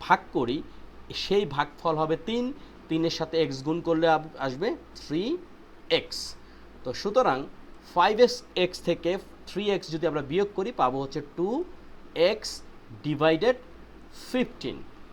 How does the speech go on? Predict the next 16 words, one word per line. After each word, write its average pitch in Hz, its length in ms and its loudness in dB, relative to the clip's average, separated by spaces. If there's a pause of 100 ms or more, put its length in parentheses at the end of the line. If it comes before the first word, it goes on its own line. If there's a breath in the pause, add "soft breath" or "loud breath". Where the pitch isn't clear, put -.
(260)
আমরা 226 200 6
চাইলে 202 320 2
কিন্তু 190 260 -2
এখানে 196 280 -2 (100)
কও 254 260 10
লিখতে 147 280 0
পারতাম, 113 420 -6
অর্থাৎ 151 280 2
আমরা 196 180 2
এভাবেও 175 360 8
লিখতে 165 280 2
পারতাম 120 420 -2 (360 loud breath)
যে 123 160 -8 (220)
ক 175 60 2 (920)
ডিভাইড 135 440 4 (120)
থ্রি 233 520 0